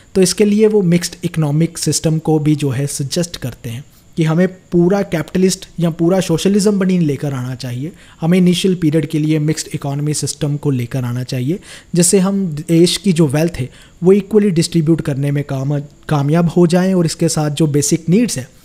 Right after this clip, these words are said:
जैसे फूड, क्लोथ, शेल्टर है, उनको तो फुलफिल कर सके। अभी भी देश में ऐसे लोग क्यों हैं जो भूखे मरते हैं, जिनके पास पहनने के लिए कपड़ा नहीं है, मकान नहीं है? हमें इस चीज़ में चेंज करने की बहुत ज़्यादा ज़रूरत है।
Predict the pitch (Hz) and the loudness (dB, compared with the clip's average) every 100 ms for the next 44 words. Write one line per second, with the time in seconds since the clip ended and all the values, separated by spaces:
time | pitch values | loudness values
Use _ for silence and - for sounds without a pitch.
0 | - - 147 165 156 151 160 156 - 147 | -20 -4 0 0 2 4 6 4 2 2
1 | 151 - - 135 160 139 110 - - - | 2 0 -4 -4 -4 -4 -6 -12 -20 -20
2 | - 196 196 180 220 226 - 175 190 175 | -6 0 0 4 4 4 4 2 2 -2
3 | 151 - 175 135 - - - _ 165 220 | -4 -4 -6 -6 -12 -20 -20 _ 2 4
4 | 214 185 190 190 190 185 180 185 180 175 | 4 6 6 4 0 0 0 2 0 0
5 | 185 175 170 165 147 151 165 147 139 - | 2 4 4 2 0 0 0 0 -2 -2
6 | 147 147 143 143 143 139 - 127 147 147 | 0 0 -2 -4 -4 -4 -4 -2 -2 0
7 | 143 143 139 - 147 139 135 143 143 135 | 0 0 -4 -4 -4 0 0 2 2 0
8 | 131 131 139 131 123 - - - 170 208 | -2 -4 -2 -2 -4 -10 -20 -4 0 2
9 | 214 - 196 180 190 185 170 170 170 156 | 2 4 2 4 2 4 2 2 0 2
10 | 160 180 143 135 147 139 127 127 120 120 | 2 2 2 0 0 0 -4 -4 -6 -8
11 | 120 131 | -8 -12